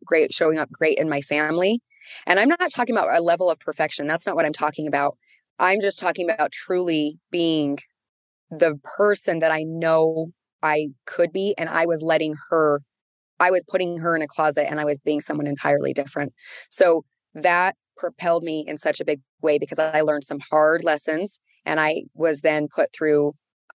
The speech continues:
I, I was on a, I was on a hard path to regain and to discover who I was again and earn a whole lot of trust back with a lot of different people.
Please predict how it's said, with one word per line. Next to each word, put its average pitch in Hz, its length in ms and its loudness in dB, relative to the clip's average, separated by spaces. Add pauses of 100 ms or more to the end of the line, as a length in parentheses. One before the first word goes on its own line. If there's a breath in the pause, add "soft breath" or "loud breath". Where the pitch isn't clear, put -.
(100)
I, - 280 2
I - 20 2
was 175 160 0
on 165 260 0
a, 147 140 0
I 165 120 2
was 156 140 -2
on 147 120 -4
a 147 80 -6
hard 139 260 -2
path 143 380 -6
to 143 360 -2 (100)
regain 147 680 0
and 143 220 -4
to 143 360 0 (240 soft breath)
discover 156 380 2
who 156 140 0
I 147 100 4
was 147 200 2
again 143 380 -2
and 147 340 0 (520)
earn 165 160 2
a 156 60 -2
whole 165 180 0
lot 151 140 2
of - 100 -6
trust - 320 -6
back - 180 -6
with - 120 -8
a - 40 -2
lot 80 200 -2
of - 60 -6
different - 280 -8
people. - 300 -12